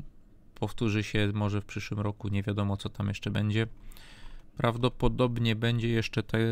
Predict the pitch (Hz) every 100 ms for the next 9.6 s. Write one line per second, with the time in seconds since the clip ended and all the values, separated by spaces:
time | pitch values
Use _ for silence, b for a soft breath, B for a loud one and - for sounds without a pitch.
0 | 113 - 117 120 107 101 101 98 107 104
1 | 104 - 104 104 104 113 104 98 104 -
2 | 104 104 101 101 - 101 - - 104 120
3 | - - B B B B B B - 110
4 | 107 104 - - 123 110 - - - 117
5 | 117 120 120 117 - 107 107 104 104 110
6 | - 110 107 113 - - 107 104 101 101
7 | 101 - 113 101 101 104 - - 104 -
8 | 104 101 101 101 101 101 104 - 107 101
9 | 95 - 110 104 101 98